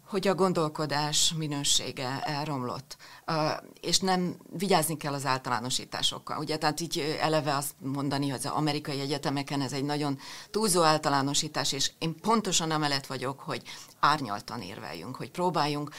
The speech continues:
ö, komplexen gondolkodni. Tehát én egyszerűen azt gondolom, hogy a, hogy a komplex kritikai gondolkodás képességének a leépülése történt. Ez egyfajta diagnózis, mondjuk,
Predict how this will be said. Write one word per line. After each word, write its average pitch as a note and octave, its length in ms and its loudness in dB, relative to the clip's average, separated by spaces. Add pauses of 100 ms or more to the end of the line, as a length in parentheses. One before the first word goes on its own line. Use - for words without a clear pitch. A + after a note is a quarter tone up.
(320)
ö, D#3+ 140 -4
komplexen D3+ 640 -2
gondolkodni. F2+ 720 -6 (240)
Tehát C#3 280 0 (160)
én D#3 300 -4
egyszerűen E3 400 2
azt D3 160 0
gondolom, D#3 500 0
hogy C#3 160 -6
a, B2+ 260 -2
hogy D3 300 -8
a B2 320 -4
komplex D#3+ 600 -2
kritikai F3 540 -4
gondolkodás C3+ 920 -4 (120)
képességének C3+ 840 0
a C3 60 -4
leépülése B2+ 1040 -6
történt. B2 720 -8 (640)
Ez - 140 0
egyfajta - 640 -4 (420)
diagnózis, B2+ 760 -2
mondjuk, D3 500 -6